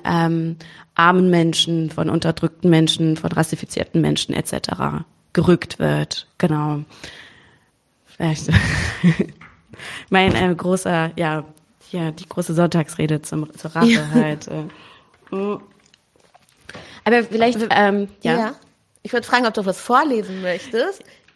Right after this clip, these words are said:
Speaker 1: Ja, passend auch zur Rache. Genau, da habe ich nämlich auch eine Lesestelle mitgebracht, weil ich es zum Beispiel ganz schön finde, wie, äh,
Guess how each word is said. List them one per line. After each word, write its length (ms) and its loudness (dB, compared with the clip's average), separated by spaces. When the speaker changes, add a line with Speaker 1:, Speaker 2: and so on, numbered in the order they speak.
Speaker 1:
Ja, 220 2
passend 420 0
auch 140 4
zur 220 -4
Rache. 680 4
Genau, 180 -2
da 80 0
habe 100 -2
ich 100 -6
nämlich 280 0
auch 180 4
eine 100 0
Lesestelle 1000 0
mitgebracht, 1120 -2
weil 120 4
ich 100 2
es 160 -2
zum 120 2
Beispiel 300 0
ganz 240 -2
schön 240 4
finde, 420 -2
wie, 240 0
äh, 400 4